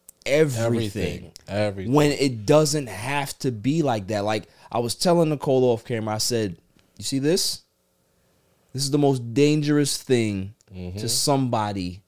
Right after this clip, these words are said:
Speaker 1: that has nothing to do." Right? Somebody who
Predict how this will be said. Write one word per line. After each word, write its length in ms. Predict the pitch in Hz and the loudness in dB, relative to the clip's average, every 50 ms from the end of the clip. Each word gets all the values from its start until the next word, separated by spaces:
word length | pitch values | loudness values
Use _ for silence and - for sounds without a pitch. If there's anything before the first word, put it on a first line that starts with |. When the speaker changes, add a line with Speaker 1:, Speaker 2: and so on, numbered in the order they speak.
| _ _ _ _ _ _ | _ _ _ _ _ _
Speaker 1:
that 120 | - 92 90 | -8 -8 -6
has 220 | 104 110 98 98 | -6 -6 -6 -6
nothing 420 | 104 107 107 107 - - 110 107 98 | -6 -6 -8 -8 -8 -10 -10 -10 -10
to 80 | - | -10
do." 280 | 104 87 82 73 67 - - _ _ _ _ _ _ _ _ _ _ _ _ _ _ _ _ _ _ _ _ _ _ _ _ _ _ | -10 -10 -10 -12 -12 -16 -20 _ _ _ _ _ _ _ _ _ _ _ _ _ _ _ _ _ _ _ _ _ _ _ _ _ _
Right? 280 | 110 113 127 156 170 - _ _ _ _ _ _ _ _ _ _ _ - | 0 2 2 2 2 0 _ _ _ _ _ _ _ _ _ _ _ -10
Somebody 880 | - - - 151 160 175 170 160 160 156 151 147 143 135 131 139 135 _ _ _ _ _ _ _ - | -4 0 2 2 2 4 6 6 6 8 6 6 4 4 2 0 -2 _ _ _ _ _ _ _ -6
who 460 | - 135 127 123 120 117 113 107 104 | -2 0 2 2 2 0 0 -2 -4